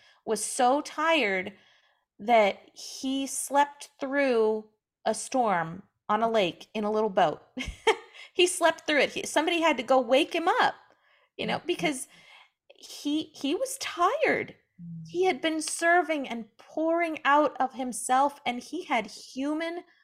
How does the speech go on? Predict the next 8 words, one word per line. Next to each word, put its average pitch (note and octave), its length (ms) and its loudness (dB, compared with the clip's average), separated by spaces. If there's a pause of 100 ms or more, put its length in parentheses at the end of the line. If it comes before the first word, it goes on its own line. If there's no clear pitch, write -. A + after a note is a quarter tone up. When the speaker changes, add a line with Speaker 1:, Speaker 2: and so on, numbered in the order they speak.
(220)
Speaker 1:
limitations C#4 960 -2
in C#4 180 -2
his D4 260 -4
human C#4 580 -6
body. A3 580 0 (640)
He D#4 340 0
was B3+ 220 -4
tired. G#3 600 -4